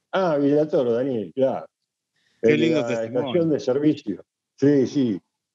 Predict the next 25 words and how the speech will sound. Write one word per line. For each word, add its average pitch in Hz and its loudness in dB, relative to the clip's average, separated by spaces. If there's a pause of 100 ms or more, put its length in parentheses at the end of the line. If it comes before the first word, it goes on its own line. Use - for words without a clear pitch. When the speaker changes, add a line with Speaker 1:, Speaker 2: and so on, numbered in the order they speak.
(800)
Speaker 1:
Muy 123 4
lindo. 90 -2 (560)
Bueno, 180 2
vos 185 -2
sabés 208 0
que, 170 0
como 143 0
decía 180 0
aquí, 180 -2
que 156 2
yo 151 -4
tengo 175 0
fotos 180 -4
que 135 2
está 151 -2
Baridón 151 0
tocando 139 0
con 139 0
él 156 0
la 139 2
guitarra 147 -2
cuando 120 -2
yo 127 0
era 135 2
chiquitito. 120 -2